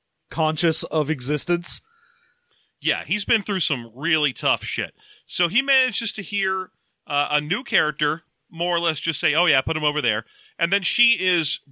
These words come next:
Speaker 2: brusquely unconcerned about the danger that Han present, pre-, uh, presents as, uh, in,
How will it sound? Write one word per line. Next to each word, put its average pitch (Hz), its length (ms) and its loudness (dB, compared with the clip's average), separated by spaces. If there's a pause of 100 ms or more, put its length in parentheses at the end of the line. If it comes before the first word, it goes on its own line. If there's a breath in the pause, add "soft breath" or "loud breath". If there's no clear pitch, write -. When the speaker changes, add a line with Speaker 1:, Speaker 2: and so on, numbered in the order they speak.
(100)
Speaker 2:
brusquely 202 580 -4
unconcerned 156 840 -4
about 131 260 0
the 139 240 -12
danger 135 480 -2
that 120 180 -6
Han 143 260 -2
present, 131 480 -4
pre-, 139 180 -4 (100)
uh, 110 300 -6
presents 151 540 0 (440 soft breath)
as, 165 480 2
uh, 135 300 2 (300)
in, 160 240 -4